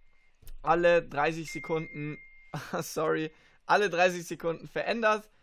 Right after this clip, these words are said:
Ja, und anhand von diesem Code, ähm, kannst du dich jetzt da immer einloggen. Das bedeutet, beim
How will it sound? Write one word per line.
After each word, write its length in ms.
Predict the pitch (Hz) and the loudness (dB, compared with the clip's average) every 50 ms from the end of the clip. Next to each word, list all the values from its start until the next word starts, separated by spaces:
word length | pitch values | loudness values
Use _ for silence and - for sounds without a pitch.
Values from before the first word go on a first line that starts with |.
| _ _ _ | _ _ _
Ja, 280 | - 147 160 165 170 170 | -2 0 2 2 2 0
und 680 | - - 147 147 147 147 147 151 151 156 151 - - - | -2 -2 -2 0 0 0 0 -2 -4 -6 -8 -12 -10 -6
anhand 440 | - 143 147 147 151 165 175 175 - | -6 -4 -4 -2 -2 -4 -4 -4 -8
von 160 | - 160 151 | -8 -8 -8
diesem 300 | 151 170 165 175 170 160 | -6 -8 -8 -8 -10 -8
Code, 380 | - 165 151 156 170 165 - _ _ _ _ _ _ _ _ - | -6 -2 -2 -2 -2 -4 -6 _ _ _ _ _ _ _ _ -2
ähm, 480 | 143 143 143 143 143 143 147 147 139 | 0 2 4 4 2 2 0 -4 -8
kannst 280 | - 165 160 165 - - | -4 -4 -4 -4 -6 -8
du 40 | 160 | -8
dich 160 | 156 160 - | -8 -8 -6
jetzt 200 | 160 143 - - | -8 -8 -4 -4
da 60 | 147 | -4
immer 320 | 127 - 170 165 151 120 123 | -2 -2 0 0 0 2 2
einloggen. 520 | 160 185 196 190 180 180 180 175 175 165 | 0 0 0 2 4 4 4 2 0 -6
Das 120 | 156 143 | -8 -10
bedeutet, 540 | - 160 143 147 147 156 156 147 147 139 _ | -8 -6 -2 0 0 0 -2 -4 -8 -10 _
beim 360 | - 147 147 156 160 165 165 | -2 -2 -2 -2 -2 -6 -10